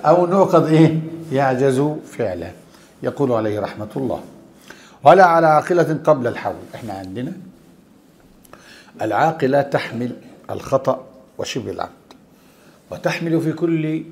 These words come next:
عام ثلث الدية، تلت، تلت، تلت. طيب الآن المفترض إن إحنا هنفرض على الناس بعد ما يمضي الحول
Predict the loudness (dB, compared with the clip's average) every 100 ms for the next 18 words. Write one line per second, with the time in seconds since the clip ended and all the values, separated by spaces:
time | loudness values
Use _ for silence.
0 | -20 -16 -6 -2 0 0 -4 -4 -4 -4
1 | -8 -16 -18 -16 -8 -8 -8 -10 -18 -20
2 | -20 -20 _ _ _ _ _ _ _ -6
3 | -6 -8 -14 -20 -20 -20 _ _ _ _
4 | _ _ -6 -6 -6 -14 -20 -20 _ _
5 | -14 -12 -12 -18 -20 -20 _ _ _ _
6 | _ -10 -8 -8 -12 -20 _ _ _ _
7 | _ _ _ _ -8 -6 -6 -8 -10 -14
8 | -20 -20 -20 -20 _ _ _ _ _ _
9 | _ _ _ _ -6 -4 -4 -6 -4 -4
10 | -6 -12 -20 -20 -20 -20 _ -12 -10 -8
11 | -8 -6 -6 -4 -4 -2 -2 -2 -4 -2
12 | -2 -2 -4 -2 0 -2 -4 -8 -12 -16
13 | -18 -20